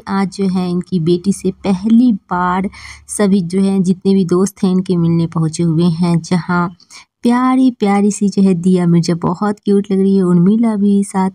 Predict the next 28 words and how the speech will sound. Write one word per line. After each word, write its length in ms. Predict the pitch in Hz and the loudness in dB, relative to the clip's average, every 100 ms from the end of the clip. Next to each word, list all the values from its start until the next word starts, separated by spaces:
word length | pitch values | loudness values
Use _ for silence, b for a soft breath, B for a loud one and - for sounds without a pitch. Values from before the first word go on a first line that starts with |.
| _ | _
ही 100 | 190 | -2
साथ 460 | 185 - 180 180 - 196 B B B 185 | -2 -4 -4 -4 -2 -4 B B B -4
इनके 480 | - - 190 185 | -2 0 0 -2
सभी 240 | 185 165 170 | -4 -4 -4
खास 360 | - 170 170 - | -4 -4 -4 -6
खास 300 | 165 170 165 | -6 -6 -6
दोस्त 340 | 143 143 - _ | -4 -4 -6 _
भी। 160 | 147 117 _ b _ - | -6 -6 _ b _ 0
वहीं 180 | 202 220 | 2 2
बता 280 | 214 220 | -2 -4
दूं 120 | 208 220 | -2 -4
कि 160 | - - | -6 -4
actor 340 | 202 - 214 - | -6 -4 -8 0
अली 200 | 190 196 | 0 2
फजल 360 | 202 190 196 | 0 0 2
और 120 | 190 | 2
ऋचा 240 | 190 185 185 | 2 0 -4
चड्ढा 280 | 180 175 185 190 | -4 -4 -4 -4
काफ़ी 280 | 175 175 190 | -6 -4 -4
लंबे 420 | 180 180 180 185 B B B | -2 0 0 -2 B B B
समय 260 | - 202 196 | 0 2 2
तक 220 | 202 196 | 0 -2
एक 160 | 202 175 | -2 0
दूसरे 320 | 196 - 208 | -2 -2 -4
को 200 | 202 208 | 0 0
date 260 | 165 180 190 | 0 -2 -4
किए 300 | - 190 180 | -2 0 0
और 400 | - 185 190 190 | -2 -2 -2 -4